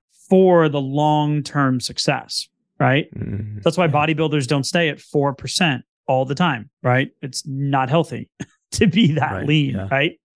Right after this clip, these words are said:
Speaker 2: Yeah.
Speaker 1: Um, so I love this. They were looking at obese subjects, eight weeks. There was a two-week baseline to start. So it was actually ten weeks, like I mentioned earlier, but I didn't make that clear. And so compliance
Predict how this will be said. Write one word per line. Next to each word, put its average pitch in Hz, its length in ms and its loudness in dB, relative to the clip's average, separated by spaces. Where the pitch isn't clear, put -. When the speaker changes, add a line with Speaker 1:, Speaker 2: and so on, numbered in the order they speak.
Speaker 2:
Yeah. 156 260 4
Speaker 1:
Um, 131 220 -2
so 170 160 6
I 175 60 6
love 190 300 2
this. 143 440 -2
They 147 120 0
were 156 120 2
looking 185 320 0
at 147 240 -2
obese 151 280 2
subjects, 156 560 -2
eight 175 200 4
weeks. 156 420 0
There 139 160 -2
was 135 100 0
a 127 60 -2
two-week 214 600 2
baseline 170 520 2
to 143 40 -6
start. 131 400 -2
So - 100 -10
it - 20 -4
was 131 100 -4
actually 139 300 -4
ten 151 340 2
weeks, 123 280 -2
like 123 120 -2
I 127 60 -4
mentioned 123 340 -4
earlier, 123 320 0
but 123 120 -2
I 120 60 2
didn't 123 180 2
make 123 160 -2
that - 180 -4
clear. 131 340 0
And 156 340 4
so 143 400 0
compliance 208 560 2